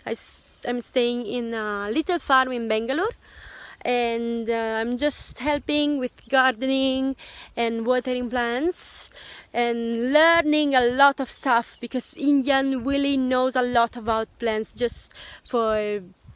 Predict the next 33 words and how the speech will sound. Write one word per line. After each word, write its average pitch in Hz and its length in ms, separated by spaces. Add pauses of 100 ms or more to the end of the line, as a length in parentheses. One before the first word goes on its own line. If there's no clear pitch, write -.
(240)
medical 247 800
use 254 640
or 226 480
edible 233 400
plants. 240 720 (400)
And 220 480
I'm 277 200
so 370 320
happy 226 720
to 247 60
learn 277 280
all 302 200
of 247 220
this - 120
stuff. - 360 (600)
And 247 360
in 269 160
two - 160
days 403 480 (100)
I 254 140
will 262 200
be 262 320
in 233 260
Hampi. 269 580 (480)
Hampi 262 320
is 233 140
a 240 140
really 302 320
nice - 800
village 262 560
in 247 220
the 220 80
south, 247 400